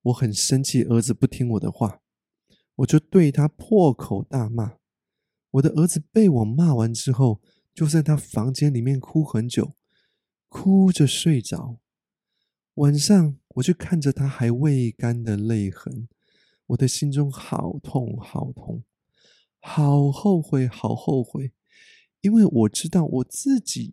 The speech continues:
又被脾气给抓走了，我又失败了，竟然又把我最爱的宝贝伤成这样子。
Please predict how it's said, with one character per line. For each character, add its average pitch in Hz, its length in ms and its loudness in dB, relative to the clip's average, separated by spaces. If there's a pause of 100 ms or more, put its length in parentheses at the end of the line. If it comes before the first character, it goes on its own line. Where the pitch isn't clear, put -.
又 196 380 4
被 160 360 4
脾 131 240 -2
气 139 220 -6
给 - 180 -4
抓 135 380 -4
走 - 260 -6
了， - 180 -10 (680)
我 156 120 4
又 190 460 6
失 156 340 0
败 127 340 0
了， 98 220 -4 (680)
竟 208 180 0
然 165 220 4
又 180 200 4
把 147 180 -4
我 143 180 -2
最 160 380 0
爱 151 140 -2
的 131 120 -4
宝 107 320 -4
贝 127 180 0
伤 139 400 -4
成 104 260 -6
这 113 160 -2
样 110 260 -4
子。 - 260 -12